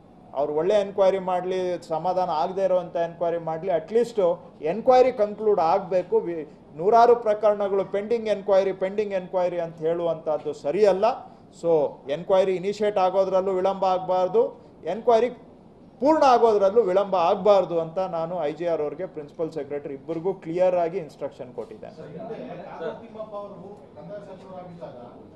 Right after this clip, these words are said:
Speaker 2: ಬೆಂಗಳೂರು ನಗರ ಇರ್ಬೋದು ಅಥವಾ ಬೇರೆ ಬೇರೆ ನಗರ ಪ್ರದೇಶಗಳಲ್ಲಿ ಇನ್ನು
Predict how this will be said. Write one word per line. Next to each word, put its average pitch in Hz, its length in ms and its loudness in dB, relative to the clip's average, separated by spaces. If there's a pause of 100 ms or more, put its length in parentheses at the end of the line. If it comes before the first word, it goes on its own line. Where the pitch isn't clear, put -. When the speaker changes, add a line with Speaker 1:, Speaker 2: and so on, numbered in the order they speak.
(280)
Speaker 2:
ಬೆಂಗಳೂರು 196 480 -16
ನಗರ 175 240 -16
ಇರ್ಬೋದು 170 360 -16
ಅಥವಾ 214 160 -20
ಬೇರೆ 175 160 -18
ಬೇರೆ 175 180 -18
ನಗರ 165 260 -18
ಪ್ರದೇಶಗಳಲ್ಲಿ 170 640 -20 (640)
ಇನ್ನು 170 180 -16